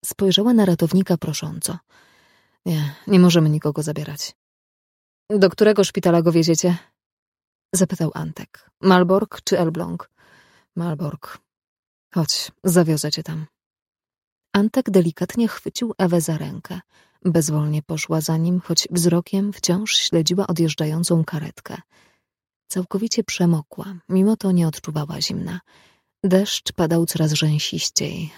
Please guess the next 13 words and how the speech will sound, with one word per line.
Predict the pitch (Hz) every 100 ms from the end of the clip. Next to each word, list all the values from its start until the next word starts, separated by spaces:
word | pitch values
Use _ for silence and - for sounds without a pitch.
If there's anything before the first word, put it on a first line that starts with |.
| -
grzmiało. | 185 165 160 156 147 139 165 160 _ _ _ _ _ _ _ _ -
Danuta, | 190 180 214 254
stojąca | - - 185 180 180
tak | 170 156
blisko, | 165 147 - 208
jak | 175
tylko | - 160 170
pozwolili | - 160 165 170 185 208
jej | 190 175
strażacy, | - - 165 156 180 - 180 180 -
wszystko | - - - - 240
bacznie | 185 170 185 165
obserwowała. | 160 165 156 156 147 147 147